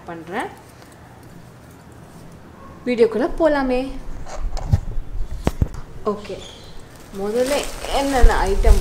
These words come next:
வாங்கினேன்றதை காட்டுறேன். இது எல்லாத்துக்கும் தெரியும், தெரிஞ்ச ஐட்டம் தான். இது நான் நாலு வாங்கிட்டேன்.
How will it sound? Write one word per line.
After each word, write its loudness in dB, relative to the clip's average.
வாங்கினேன்றதை 10
காட்டுறேன். 0
இது 4
எல்லாத்துக்கும் -2
தெரியும், -2
தெரிஞ்ச -2
ஐட்டம் -6
தான். -6
இது 2
நான் -2
நாலு -2
வாங்கிட்டேன். -4